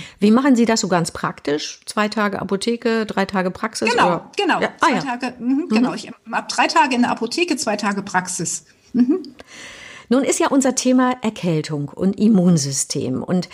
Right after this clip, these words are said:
Speaker 1: Halsweh, Husten, Schnupfen, das wird ja so oft zusammengefasst unter diesem Stichwort Erkältung. Dabei ist ja Kälte oder Kalt werden nicht immer unbedingt so dieser Hintergrund.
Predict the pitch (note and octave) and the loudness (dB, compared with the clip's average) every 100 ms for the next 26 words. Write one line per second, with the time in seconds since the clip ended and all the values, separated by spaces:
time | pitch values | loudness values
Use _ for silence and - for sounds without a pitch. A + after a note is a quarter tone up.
0 | - - - - A3 C4 C4 - A#3 A#3+ | -18 -18 -6 0 2 2 0 0 2 4
1 | A#3 A3+ C4 - G#3+ G#3 - A#3 C4 A#3+ | 2 0 -2 0 2 2 2 0 2 2
2 | G#3+ F#3 - A3+ - E3 E3+ G#3 - D#3+ | 2 2 -2 -2 0 0 -2 -4 -4 -4
3 | D#3+ G#3+ C4 C4 B3 B3 - G#3 F#3 E3+ | 2 4 2 0 -4 -2 0 0 0 -2
4 | D#3+ - F#3 - D#3 D3+ - D3+ - E3 | -2 -4 -8 -2 -4 -4 -10 -10 -8 -4
5 | E3 B3+ A#3 G#3 F3 E3+ F3 - F#3 E3 | 0 2 2 2 0 -2 -2 -2 -2 -2
6 | - F3 F#3 A3+ B3 A#3+ E3 D#3+ D#3 - | -2 2 4 2 2 0 0 0 -4 -8
7 | D3 F#3 G#3+ G3 F#3+ F#3+ G3 - - - | -2 0 0 0 2 2 0 -2 -20 -20
8 | _ F#3 G#3+ G3+ - D#4+ C4 D3 - A#3 | _ 2 2 0 0 2 4 2 0 4
9 | B3 E3+ E3+ D3+ - - D#3+ D#3 D#3+ D3 | 4 4 2 0 -4 -8 -4 -2 -2 -2
10 | D3 C#3 - - F3+ D#3+ C3+ - - - | -2 -4 -8 -2 0 0 -4 -4 -4 -4